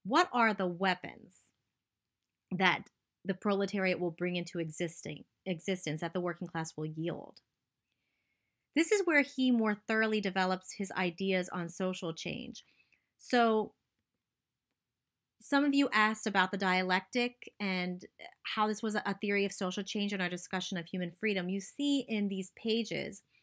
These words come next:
he's working out these ideas. So on page sixty-four, he states, "The worker becomes so exploited and,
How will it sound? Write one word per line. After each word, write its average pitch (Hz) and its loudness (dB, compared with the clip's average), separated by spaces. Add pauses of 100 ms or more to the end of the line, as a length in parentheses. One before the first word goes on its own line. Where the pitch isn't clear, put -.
(280)
he's 220 0
working 208 0
out 175 2
these 180 -4
ideas. 160 -4 (920)
So 202 0 (380)
on 220 4
page 240 4
sixty-four, 240 0
he 202 0
states, 185 -2
"The 208 -2
worker 202 0
becomes 202 -2
so 214 0
exploited 208 -2
and, 175 -4